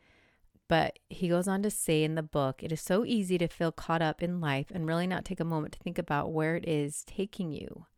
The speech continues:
So he says, "To begin with the end in mind means to start with a clear understanding of your destination.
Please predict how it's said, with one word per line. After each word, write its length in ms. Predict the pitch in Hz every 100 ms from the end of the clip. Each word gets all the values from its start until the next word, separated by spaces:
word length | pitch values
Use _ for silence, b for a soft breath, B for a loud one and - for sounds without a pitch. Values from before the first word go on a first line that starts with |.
| _ -
So 120 | 175
he 80 | 165
says, 400 | - 151 143 -
"To 120 | -
begin 600 | 151 - 165 185 233 247
with 140 | 190 -
the 160 | 196
end 160 | 170 170
in 160 | 214
mind 360 | 190 160 151 151
means 280 | 151 147 -
to 120 | -
start 300 | - 165 156
with 140 | 175
a 40 | 170
clear 440 | - - 180 185
understanding 720 | 190 220 233 - 170 160 160 -
of 140 | 151
your 160 | 156 - -
destination. 1000 | - 151 - 170 160 220 - - - -